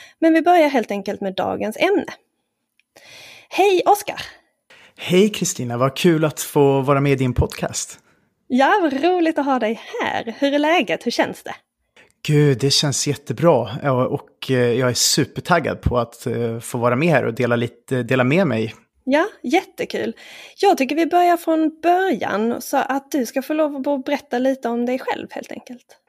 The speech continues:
Speaker 2: Ja, vad härligt. Eh, gud, är det, det är nu man pitchar sig själv kanske, men i bra stunder
Speaker 1: <laughs> Ja.
Speaker 2: och, eh, <laughs> och sådär, så brukar jag säga att jag är en livsäventyrare. Jag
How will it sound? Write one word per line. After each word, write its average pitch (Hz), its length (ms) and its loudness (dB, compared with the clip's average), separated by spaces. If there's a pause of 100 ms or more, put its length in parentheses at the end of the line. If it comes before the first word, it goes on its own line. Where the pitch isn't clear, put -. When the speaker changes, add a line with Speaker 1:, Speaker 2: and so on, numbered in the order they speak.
(160)
Speaker 2:
Ja, 160 140 2
vad 156 100 4
härligt. 156 440 0
Eh, 156 360 2 (180)
gud, 127 480 -2
är 135 80 2
det, 135 60 2
det 131 100 4
är 143 40 6
nu 160 140 6
man 139 160 2
pitchar - 300 -4
sig 139 180 -4
själv 117 200 -6
kanske, 123 400 -8
men 127 280 -2
i 147 160 -2
bra 175 220 2
stunder 117 440 2
Speaker 1:
<laughs> - 0 -
Ja. 117 100 2
Speaker 2:
och, 320 340 -4
eh, 123 160 -2 (160)
<laughs> 127 180 -2
och 151 120 2
sådär, 131 460 0 (460)
så - 140 -2
brukar 147 180 2
jag 131 60 2
säga 139 120 2
att 135 100 -2
jag 135 80 2
är 135 40 0
en 131 60 -2
livsäventyrare. 127 1080 0
Jag 131 400 0